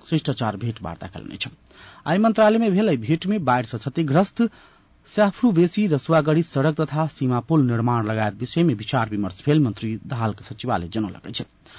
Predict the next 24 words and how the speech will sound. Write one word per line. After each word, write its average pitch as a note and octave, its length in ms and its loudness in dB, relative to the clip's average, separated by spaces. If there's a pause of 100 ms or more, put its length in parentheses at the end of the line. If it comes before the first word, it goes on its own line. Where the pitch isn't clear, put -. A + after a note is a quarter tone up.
(200)
भेंटक E3+ 300 4
क्रम A#3 180 6
में A#3 100 2
क्षतिग्रस्त D3 480 -2
सड़क B2+ 260 -4
तथा D#3 240 -4
पुल C#3 180 0
के E3 140 -4
पुनः G#3+ 280 2
निर्माण A#2 500 2
में C3+ 200 2
चीन A3+ 320 6 (340)
इच्छा - 340 -4
देखौने G#2 420 -10
छ। - 100 -8 (180)
चीन F#3+ 220 0
सीमा C3 300 0
पुल B2 280 -4
भेल D3 280 0 (300)
स्थान F3+ 420 0
में G#3 220 0
शीघ्र B3 340 0
से A2 240 -4
शीघ्र F3 340 0